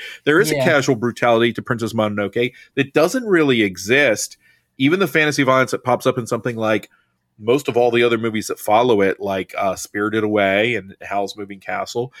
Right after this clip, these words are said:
Speaker 1: and then even before it, the only other movie that shares this casual brutality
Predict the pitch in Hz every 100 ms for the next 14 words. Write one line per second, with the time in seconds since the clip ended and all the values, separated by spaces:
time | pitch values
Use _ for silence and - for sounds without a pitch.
0 | - - 113 117 117 120 117 101 101 -
1 | 160 202 120 - - 143 147 240 294 277
2 | 226 185 175 214 220 156 143 175 185 185
3 | 175 - 170 165 143 143 135 143 139 139
4 | 104 101